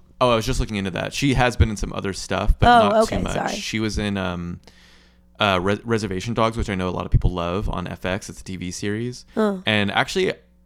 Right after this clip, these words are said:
Speaker 1: did we do First Cow for the show, or did I watch that on my own?
Speaker 2: Never seen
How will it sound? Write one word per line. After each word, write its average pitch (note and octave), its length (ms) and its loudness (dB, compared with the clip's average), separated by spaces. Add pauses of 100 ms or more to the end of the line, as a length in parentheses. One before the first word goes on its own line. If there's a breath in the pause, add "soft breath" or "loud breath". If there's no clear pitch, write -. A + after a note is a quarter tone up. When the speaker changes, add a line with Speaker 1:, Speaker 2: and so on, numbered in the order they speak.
(140)
Speaker 1:
did B2 140 -2
we E3 80 2
do G3 140 -4
First F3+ 260 0
Cow D3+ 180 -2
for D3+ 140 0
the A2 640 0
show, A#2 400 -2
or B2 80 -2
did G2 160 -6
I F#2+ 60 -2
watch F#2 260 -4
that - 80 -6
on D#2+ 80 -8
my E2 120 -8
own? - 300 -10
Speaker 2:
Never G3+ 260 -10
seen - 180 -16